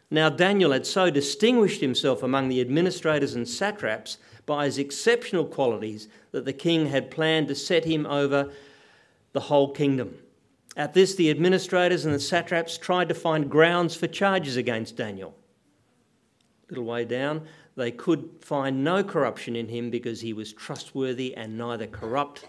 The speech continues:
nor negligent. So here's a man who's been actually in public life for fifty years. He served under three administrations. He rose to the top every time, first under Nebuchadnezzar, then under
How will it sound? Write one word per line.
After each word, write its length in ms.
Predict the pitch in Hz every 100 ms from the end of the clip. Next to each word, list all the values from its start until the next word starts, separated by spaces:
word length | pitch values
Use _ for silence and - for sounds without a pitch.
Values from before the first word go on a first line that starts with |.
| -
nor 340 | 135 127 123
negligent. 680 | 117 120 117 107 - - - _ _ _ _ _ _ _ _ - - - -
So 180 | 208
here's 280 | 196 285 226
a 80 | 214
man 380 | 190 196 190 170
who's 200 | 165 151
been 300 | 185 190 190
actually 380 | 190 190 190 160
in 140 | 156
public 360 | 226 254 269 170
life 300 | 143 156 185
for 100 | 175
fifty 340 | 240 233 233
years. 640 | 226 262 240 104 - - - _ _ _ _ _ _
He 160 | - 226
served 460 | - 233 240 220 202
under 220 | 185 180
three 600 | 180 - 240 240 233 208
administrations. 1160 | 202 220 220 220 240 247 233 - 131 98 - - - -
He 180 | 160 165
rose 380 | 202 220 214
to 140 | 214 208
the 120 | 180
top 300 | - 190 226
every 260 | 220 214 208
time, 380 | 220 208 151
first 340 | 143 196 214 196
under 180 | 165 147
Nebuchadnezzar, 760 | 151 160 151 151 156 180 233
then 240 | 180 165 156
under 280 | 147 135